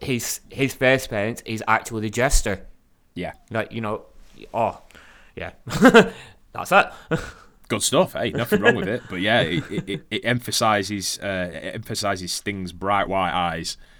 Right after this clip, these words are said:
Speaker 2: just, uh, looking right through Jeff Jarrett.
Speaker 1: Oh,
Speaker 2: Um,
Speaker 1: also, also the line on his mouth, it's actually a little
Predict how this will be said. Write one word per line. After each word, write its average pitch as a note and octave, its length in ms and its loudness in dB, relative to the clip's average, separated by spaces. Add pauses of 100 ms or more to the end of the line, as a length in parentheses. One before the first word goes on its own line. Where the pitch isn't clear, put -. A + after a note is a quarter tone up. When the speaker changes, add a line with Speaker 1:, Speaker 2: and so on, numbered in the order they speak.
(120)
Speaker 2:
just, - 300 -6
uh, F2 220 -2
looking G2 440 -4
right F#2 240 -2
through F#2 240 -6
Jeff - 220 -14
Jarrett. D#2 320 -10 (260)
Speaker 1:
Oh, F#3+ 140 8
Speaker 2:
Um, F#3+ 80 -2
Speaker 1:
also, C#3 440 10 (180)
also C3+ 400 4
the A#2 120 -2
line B2+ 360 4 (100)
on A#2+ 60 -10
his A#2 100 -6
mouth, A#2 260 4 (140)
it's A#2+ 140 -6
actually B2 280 0
a - 40 -2
little A#2 400 -4